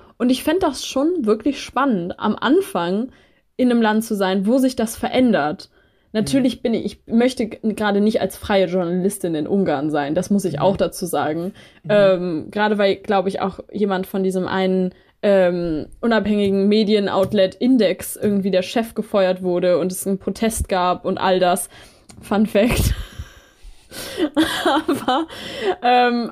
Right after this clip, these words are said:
Speaker 1: aber als journalistische Studentin find ich super interessant, ja.
Speaker 2: Ja, also wenn man die, wenn man da mit die Erste im Gefängnis ist, in der Sicherheitsverwahrung, da kriegt man schon eine Menge mit auf jeden Fall. Also,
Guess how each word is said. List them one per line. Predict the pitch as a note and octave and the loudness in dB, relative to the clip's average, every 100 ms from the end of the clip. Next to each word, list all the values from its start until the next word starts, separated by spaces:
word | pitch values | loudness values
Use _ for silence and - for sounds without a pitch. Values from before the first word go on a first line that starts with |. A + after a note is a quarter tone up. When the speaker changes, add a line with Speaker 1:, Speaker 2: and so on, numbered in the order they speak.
| - | -4
Speaker 1:
aber | A#3 B3 A#3+ - | 0 2 2 2
als | G#3+ - - - | -2 -4 -14 -14
journalistische | G#3 A3+ A3 A#3 D4 C4 A3+ | -2 2 4 2 0 -2 -2
Studentin | - - G#3 G3 C4 F4+ | -6 -4 -2 0 0 -2
find | E4 | 0
ich | D4+ | 0
super | D4+ C4+ B3+ | -2 -2 -4
interessant, | C4 C4 A#3 D#3+ E3 - | -4 -6 -4 -4 -6 -4
ja. | D4 G3 D#3 F#3 _ _ _ _ - | -2 0 -2 -6 _ _ _ _ -8
Speaker 2:
Ja, | F#3 C#3+ | -6 -6
also | - C3+ C3 | -6 -8 -6
wenn | C3+ | -6
man | C3 B2+ | -6 -12
die, | A#2+ B2+ B2 A2 - - | -8 -6 -6 -10 -20 -14
wenn | C3+ C#3 | -10 -8
man | C#3 | -6
da | C#3 | -6
mit | C#3 G3 - F3+ | -4 -6 -8 -14
die | - | -6
Erste | D#3 - - - A4 A4+ - - | -2 -2 -4 -4 -2 -2 -6 -6
im | F3+ G3+ G3+ _ - - | -6 -6 -12 _ -20 -16
Gefängnis | D3 D#3+ E3 A#3 A3+ | -10 -6 -6 -8 -10
ist, | A#3+ B3 | -14 -12
in | F3+ F#3+ | -8 -6
der | D#3+ | -6
Sicherheitsverwahrung, | F#3 F3+ F#3 - G#3 G3 G#3+ A3+ A3+ D#3+ | -4 -4 -4 -8 -8 -6 -4 -4 -6 -4
da | D3 D3 D3 | -4 -4 -6
kriegt | - D3+ | -12 -10
man | F3+ F3+ | -8 -8
schon | G3 | -8
eine | F#3 | -6
Menge | F#3 G3 | -6 -6
mit | G#3+ E4 | -6 -8
auf | D3 | -10
jeden | D#3 D3+ | -8 -10
Fall. | - C#3+ | -10 -8
Also, | C#3+ D3 | -6 -6